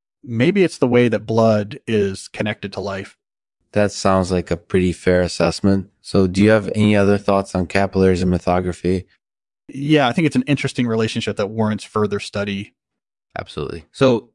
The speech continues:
Speaker 2: that wraps up our discussion of the Kalman filter, capillaries, and fundus. Thanks so much for coming on the show, Cole. Thanks for listening.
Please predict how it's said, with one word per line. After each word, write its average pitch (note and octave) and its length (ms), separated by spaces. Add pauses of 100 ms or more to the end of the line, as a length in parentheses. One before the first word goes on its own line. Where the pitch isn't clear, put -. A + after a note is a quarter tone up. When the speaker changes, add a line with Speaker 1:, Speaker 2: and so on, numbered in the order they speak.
Speaker 2:
that A#2 220
wraps A#2 320
up G#2+ 160
our G2+ 100
discussion F#2+ 640
of F2 120
the F2+ 540
Kalman F#2+ 360
filter, F#2 540
capillaries, F2+ 760
and E2+ 120
fundus. D#2 560
Thanks G#2+ 260
so G#2+ 80
much G2 220
for - 100
coming F2+ 300
on F2 120
the D#2+ 80
show, E2+ 280
Cole. F#2 500 (1400)
Thanks G2+ 220
for G2 80
listening. F2 480